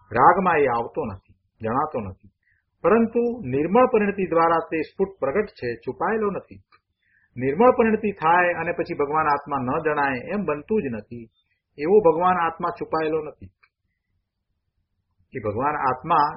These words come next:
જણાય નહીં, દેખાય નહીં, અનુભવમાં ના આવે એવો નથી. એ તો તરત જ અનુભવમાં આવે એવો છે, એ ત્રિકાળ અનુભવાય એવો છે.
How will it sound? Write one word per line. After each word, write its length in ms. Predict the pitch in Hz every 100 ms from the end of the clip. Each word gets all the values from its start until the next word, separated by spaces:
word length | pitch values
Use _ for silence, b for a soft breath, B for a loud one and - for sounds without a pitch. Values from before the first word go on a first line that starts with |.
| -
જણાય 400 | 104 110 135 165 160
નહીં, 200 | 165 151
દેખાય 400 | 117 107 147 160
નહીં, 220 | 156 156
અનુભવમાં 500 | 120 120 139 151 151
ના 140 | 147 151
આવે 200 | 151 147 113
એવો 220 | 120 170 214
નથી. 320 | 190 - 101 - _ _ _ -
એ 40 |
તો 100 | 196 233
તરત 320 | - 147 156 269
જ 40 | 262
અનુભવમાં 480 | 202 185 202 190 165
આવે 200 | 151 175 165
એવો 180 | 165 196
છે, 200 | 180 131 113 _ _ _ _ _ _ _ _ _ _ _ _ _ _ _ _ _ -
એ 60 |
ત્રિકાળ 460 | 190 - 147 196 240 180
અનુભવાય 500 | 165 160 175 180 160
એવો 220 | 143 170 175
છે. 180 | 156